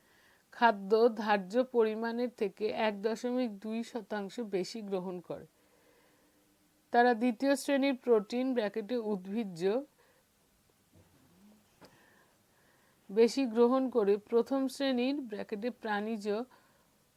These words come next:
প্রোটিনের থেকে।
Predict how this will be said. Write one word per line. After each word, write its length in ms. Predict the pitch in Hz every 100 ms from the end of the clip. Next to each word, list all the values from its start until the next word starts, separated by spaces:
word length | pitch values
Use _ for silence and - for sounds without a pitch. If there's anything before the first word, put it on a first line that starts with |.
| _ _ _ _ _ _ _ _ -
প্রোটিনের 520 | 226 220 220 226 247 202 _ _ _ _ _ _ _ _
থেকে। 380 | - 226 - 156